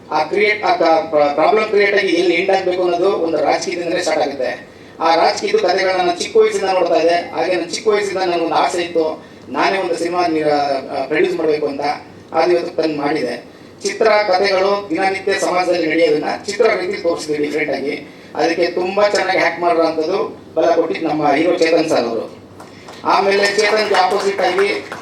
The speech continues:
ಒಬ್ಬ ಹೀರೋ ನಿಂತ್ಕೋಬೇಕು ಅಂದ್ರೆ ಆಪೋಸಿಟ್ ಆಗಿ ಅದೇ ತರ ವಿಲನ್ ಕ್ಯಾರೆಕ್ಟರ್ ಒಬ್ರು ನಿಲ್ಬೇಕು ಸರ್. ಆ ವಿಲನ್ ಕ್ಯಾರೆಕ್ಟರ್ ನಮ್ಮ ಆದಿ ಲೋಕೇಶ್ ಅವರು.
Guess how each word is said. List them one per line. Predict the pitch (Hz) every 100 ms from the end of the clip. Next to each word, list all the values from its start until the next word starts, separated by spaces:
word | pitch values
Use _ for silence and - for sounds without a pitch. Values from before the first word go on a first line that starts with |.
| 165
ಒಬ್ಬ | 175
ಹೀರೋ | 165 220 226
ನಿಂತ್ಕೋಬೇಕು | 214 214 220 202 208
ಅಂದ್ರೆ | 180 180
ಆಪೋಸಿಟ್ | 202 196 190
ಆಗಿ | 190
ಅದೇ | 175 185
ತರ | 185 180
ವಿಲನ್ | 170 180 190
ಕ್ಯಾರೆಕ್ಟರ್ | 185 175 185
ಒಬ್ರು | 165
ನಿಲ್ಬೇಕು | 147 156 160
ಸರ್. | 147 - -
ಆ | 139
ವಿಲನ್ | 143 170 196
ಕ್ಯಾರೆಕ್ಟರ್ | 185 175 - -
ನಮ್ಮ | 170
ಆದಿ | 135 170 170
ಲೋಕೇಶ್ | 165 156 156
ಅವರು. | 143 180